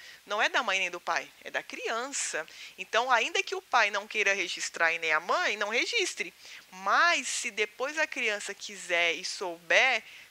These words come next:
pelo menos quem é essa pessoa, ela pode acionar o pai em uma ação de investigação da paternidade, cumulado com pensão alimentícia, ou simplesmente pra ter o nome desse pai no assento de nascimento dela,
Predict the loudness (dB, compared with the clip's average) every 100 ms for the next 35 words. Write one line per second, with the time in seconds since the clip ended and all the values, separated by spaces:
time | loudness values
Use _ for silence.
0 | -6 -2 0 2 0 -2 -10 -8 -6 0
1 | 2 2 -4 -8 -8 -8 -4 -4 -4 -6
2 | -4 -4 -4 -6 -2 2 2 -2 -6 -6
3 | -2 0 0 2 4 4 0 -4 -2 -2
4 | -4 -8 -6 -6 -6 -2 -2 -2 -6 -6
5 | -6 -6 -6 -2 4 6 6 2 -10 -16
6 | -20 -20 -12 -10 -4 2 2 2 -8 -6
7 | -6 -4 -4 -4 -4 -8 -6 -4 -2 -4
8 | -2 -4 -4 -6 -12 -10 -2 -2 -2 -8
9 | -8 -6 -6 -4 -4 -2 -2 -4 -6 -8
10 | -8 -8 -6 0 2 2 -2 -4 -6 -8
11 | -8 -6 -6 -6 -10 -10 -4 2 2 2